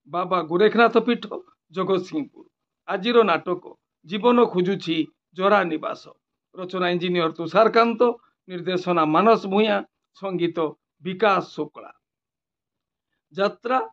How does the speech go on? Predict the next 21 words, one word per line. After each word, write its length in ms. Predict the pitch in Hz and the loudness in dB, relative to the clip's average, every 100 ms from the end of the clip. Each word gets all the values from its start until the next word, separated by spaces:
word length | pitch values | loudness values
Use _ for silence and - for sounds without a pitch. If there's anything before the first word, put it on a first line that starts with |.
| _ | _
ଦୁର୍ଗା 420 | 147 190 185 208 202 | 0 0 4 4 4
ମନ୍ଦିର, 400 | 175 151 127 - - _ _ _ | 2 -2 -6 -10 -18 _ _ _
ତୃତୀୟ 260 | 196 208 240 | -10 0 4
ଅଭିନୟ 320 | 226 185 190 170 147 | 6 4 2 2 0
ରଜନୀ, 380 | 151 131 - - _ _ _ - | -4 -8 -14 -20 _ _ _ -10
ପାଟଳିପଙ୍କ, 720 | 156 208 220 214 226 220 233 226 226 _ - | -8 -4 -4 2 2 2 -2 -4 -6 _ -8
ମାର୍ଶାଘାଇ, 680 | 165 165 - 202 175 202 202 - _ _ | -6 -4 0 0 2 0 -2 -8 _ _
କେନ୍ଦ୍ରାପଡ଼ା। 640 | 180 185 175 170 - - - _ _ _ _ | -4 0 0 0 -4 -16 -20 _ _ _ _
ଆଜିର 300 | 175 185 226 226 | -8 -2 2 2
ନାଟକ 400 | 180 139 175 165 - _ _ _ | 2 0 -4 -4 -16 _ _ _
ସନ୍ଦେହୀ 480 | 208 214 214 202 233 | -2 4 4 4 0
ସିନ୍ଦୁର। 480 | 196 - 185 151 139 - _ _ _ _ _ 160 | -4 -6 -4 -4 -6 -10 _ _ _ _ _ -14
ରଚନା 380 | 165 190 185 160 117 _ | -6 -2 0 0 -4 _
ଗଣେଶ 300 | 151 165 190 220 | -2 -2 2 4
ରାଉତ, 280 | 220 226 - _ _ | 6 4 -4 _ _
ନିର୍ଦ୍ଦେଶନା 580 | 170 170 175 160 175 170 143 - _ - | -12 -4 -2 0 0 0 -2 -6 _ -16
ଅଶ୍ରୁମୋଚନ 540 | 147 190 208 214 220 | -10 -4 -2 2 2
ମହାନ୍ତି, 480 | 220 202 214 214 226 226 _ _ | 4 4 2 0 -8 -16 _ _
ସଙ୍ଗୀତ 420 | - 165 160 170 160 151 _ _ 151 | -8 -6 -4 -4 -6 -8 _ _ -10
ବିକାଶ 400 | 196 196 190 160 | -2 2 2 0
ଶୁକ୍ଳା। 420 | - 139 _ - | -6 -12 _ -20